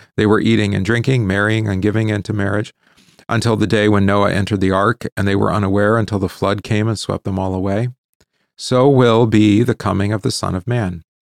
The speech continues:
Then two men will be left in the field, one will be taken and one left. Two women will be grinding at the mill, one will be taken and one left. Therefore stay awake, for you do not know on what day your hour is,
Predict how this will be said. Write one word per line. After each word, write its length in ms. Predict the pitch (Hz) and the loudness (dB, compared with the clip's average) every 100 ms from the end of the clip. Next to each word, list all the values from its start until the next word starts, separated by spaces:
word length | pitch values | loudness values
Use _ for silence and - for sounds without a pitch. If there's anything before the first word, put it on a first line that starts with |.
| _ _ _ _ _ _ _ | _ _ _ _ _ _ _
Then 220 | 117 117 | 0 0
two 180 | 107 147 | 2 2
men 280 | 139 113 120 | 2 2 2
will 120 | 113 | 2
be 120 | 104 | 2
left 280 | 104 98 - | 2 0 0
in 60 | 117 | -4
the 80 | 117 | -2
field, 380 | - 92 98 | 0 0 0
one 220 | 98 101 107 | -2 -2 -2
will 100 | 113 | -2
be 120 | 123 | -2
taken 340 | - 98 110 | -2 -4 -2
and 140 | 107 98 | -2 -2
one 200 | 92 95 | -4 -2
left. 400 | 117 98 - - _ _ _ _ | -4 -4 -8 -20 _ _ _ _
Two 180 | - 120 | 0 2
women 340 | 117 123 123 | 4 2 2
will 120 | 120 | 2
be 100 | 117 | 2
grinding 420 | 110 113 107 110 110 | 2 0 2 2 0
at 100 | 107 | 0
the 60 | |
mill, 340 | 113 110 123 127 | -2 0 0 0
one 240 | 98 101 | 0 0
will 120 | 107 | -2
be 120 | 101 107 | -2 -4
taken 380 | - 110 127 | -2 -4 -2
and 120 | 120 101 | -4 -4
one 160 | 101 | -4
left. 400 | 107 120 90 - _ _ _ - | -2 -4 -4 -12 _ _ _ -2
Therefore 320 | 117 - 110 | -2 0 -2
stay 240 | - 113 | 0 0
awake, 440 | 117 139 98 101 - _ _ _ | 4 4 4 0 -8 _ _ _
for 120 | 117 | 2
you 140 | 107 | 4
do 140 | 107 110 | 2 2
not 220 | 113 117 | 0 0
know 300 | 117 110 110 | 0 2 0
on 280 | 104 110 104 | 0 0 0
what 180 | 104 | -2
day 280 | - 107 107 | -2 0 2
your 280 | 135 110 98 | 2 2 2
hour 320 | 90 98 101 | 0 2 2
is, 180 | 113 | 0